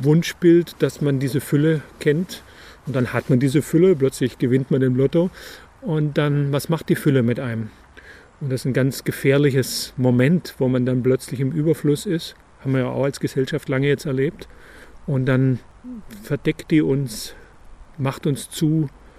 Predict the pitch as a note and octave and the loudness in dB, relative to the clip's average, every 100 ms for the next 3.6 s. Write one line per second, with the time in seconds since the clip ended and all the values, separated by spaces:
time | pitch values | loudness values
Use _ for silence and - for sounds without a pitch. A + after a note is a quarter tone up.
0 | - - - C#3 C#3+ - C4 C#3+ C3 B2+ | -16 -10 -4 0 0 0 -2 0 0 -4
1 | - - - - A#2+ D#3 F3+ - D#3+ D3+ | -12 -20 -20 -10 0 2 2 0 -2 -2
2 | - D#3+ - D#3+ D3+ C#3+ D3 - D3+ D3+ | 0 0 0 -2 0 0 -2 -2 0 2
3 | C#3 B2+ C#3 F#3 - | 2 2 4 2 -2